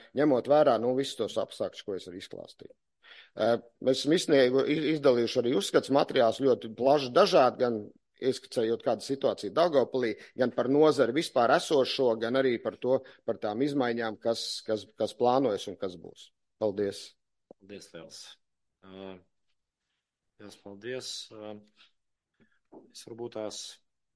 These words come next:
Speaker 2: ā, kolēģiem arī, arī varbūt tās asociācijai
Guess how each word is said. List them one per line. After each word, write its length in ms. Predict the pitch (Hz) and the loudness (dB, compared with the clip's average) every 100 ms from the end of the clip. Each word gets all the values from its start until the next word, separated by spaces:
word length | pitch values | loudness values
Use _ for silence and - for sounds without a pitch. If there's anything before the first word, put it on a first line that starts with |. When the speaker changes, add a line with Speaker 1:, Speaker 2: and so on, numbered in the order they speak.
| _ | _
Speaker 2:
ā, 300 | 98 95 98 92 | _ -20 -20 -20
kolēģiem 760 | _ 120 117 104 95 104 104 98 _ _ _ _ _ _ _ _ _ _ _ _ _ _ _ _ _ _ _ _ _ _ _ _ _ _ _ _ _ _ _ 104 | _ -16 -14 -14 -10 -10 -10 -14 _ _ _ _ _ _ _ _ _ _ _ _ _ _ _ _ _ _ _ _ _ _ _ _ _ _ _ _ _ _ _ -20
arī, 300 | 104 107 98 | -16 -16 -16
arī 280 | 110 104 104 | -20 -16 -16
varbūt 400 | 101 101 104 - | -16 -16 -16 -14
tās 240 | 101 95 - | -14 -14 -14
asociācijai 1000 | 113 - - 101 98 - - 98 98 | -14 -16 -14 -12 -12 -12 -8 -4 -4